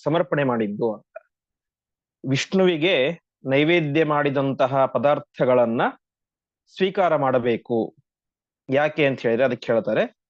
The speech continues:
ವಿಷ್ಣು ನೈವೇದ್ಯಂ ಪಾವನಂ, ಅತ್ಯಂತ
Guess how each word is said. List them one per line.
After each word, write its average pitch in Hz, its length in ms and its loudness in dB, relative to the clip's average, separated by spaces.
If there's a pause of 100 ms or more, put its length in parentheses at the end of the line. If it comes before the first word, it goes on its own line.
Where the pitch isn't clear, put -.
(540)
ವಿಷ್ಣು 135 360 -2
ನೈವೇದ್ಯಂ 143 680 2 (560)
ಪಾವನಂ, 160 500 0 (400)
ಅತ್ಯಂತ 156 600 -4